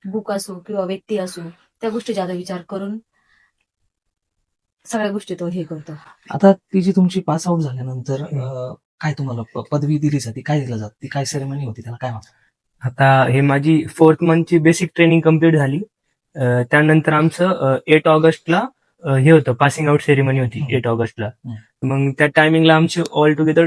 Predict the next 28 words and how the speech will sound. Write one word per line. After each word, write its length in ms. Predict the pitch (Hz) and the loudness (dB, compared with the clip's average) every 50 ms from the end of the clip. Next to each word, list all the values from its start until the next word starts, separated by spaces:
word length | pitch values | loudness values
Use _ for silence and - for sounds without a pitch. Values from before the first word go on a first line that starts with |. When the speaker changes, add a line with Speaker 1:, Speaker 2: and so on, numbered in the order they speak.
| 160 - | 0 0
Speaker 3:
टू 100 | - 180 170 - | -2 0 2 4
थाउजंड 300 | 165 151 147 156 160 151 | 4 4 4 2 0 0
ट्रेनीज 320 | - 156 156 156 151 143 | 0 2 2 2 2 2
मधून 300 | 156 156 147 147 170 208 226 _ _ _ _ _ _ - | 2 2 2 2 0 -2 -4 _ _ _ _ _ _ 0
फक्त, 300 | 151 139 - _ _ - | 0 0 0 _ _ 2
अ, 300 | - 165 - - - - 139 139 139 135 135 135 135 131 | 4 4 4 4 2 0 0 0 0 0 0 0 0 0
म्हणजे 260 | 135 135 139 143 160 165 | 0 0 2 2 2 2
एकदम 300 | - 151 151 170 214 214 | 2 2 4 4 6 6
मोजकेच 380 | 208 214 214 208 - 247 226 | 8 6 6 4 4 2 4
जणांची 340 | 196 202 190 185 185 185 180 | 4 4 4 4 4 4 4
ट्रे-, 260 | 156 - 151 151 143 | 2 2 2 2 2
अ, 200 | 135 135 135 131 | 2 0 0 -2
पॅरेंट्स 380 | 123 - 160 147 147 147 143 139 | -2 2 2 4 4 4 4 4
बोलवायचे, 320 | 139 143 139 139 131 120 - | 4 4 4 4 2 0 -2
म्हणजे 140 | 131 127 139 | -4 -2 -4
फोर 240 | 139 - 175 175 175 | 0 2 4 4 4
हंड्रेडच 560 | 175 160 156 156 160 156 156 - - 175 165 175 | 4 4 2 2 2 2 0 -2 -4 -4 0 2
लिमिट 240 | 165 160 160 151 | 2 4 4 4
होतं 160 | 147 127 131 123 117 | 2 2 0 -2 -4
टोटल. 300 | - 127 120 - 120 113 120 - - _ _ _ _ _ _ _ _ _ _ _ _ _ _ _ _ _ _ _ - | -4 -6 -4 -4 -4 -6 -6 -10 -20 _ _ _ _ _ _ _ _ _ _ _ _ _ _ _ _ _ _ _ -12
Speaker 2:
आता 400 | 139 - - 160 160 160 160 165 165 _ _ _ | -8 -4 -2 0 0 0 -2 -4 -6 _ _ _
त्याची 160 | - 147 143 156 | -10 -10 -8 -6
पासिंग 360 | - 156 170 - - 147 143 | -4 -4 -4 -2 -2 -2 -2
आउट 160 | 143 143 143 | -2 -2 -4
सेरे-, 400 | - 135 127 123 123 120 - 165 | -4 -4 -4 -4 -4 -4 -6 -8
अ, 100 | 143 135 | -10 -8
सेरेमनीसाठी 640 | - - 135 131 131 135 135 143 135 135 120 113 120 | -8 -8 -8 -6 -4 -4 -4 -4 -6 -6 -8 -10 -6
चारशेच 600 | - - 147 147 - - 165 160 - - - | -2 -2 -2 -2 -2 -2 -2 -2 -4 -6 -16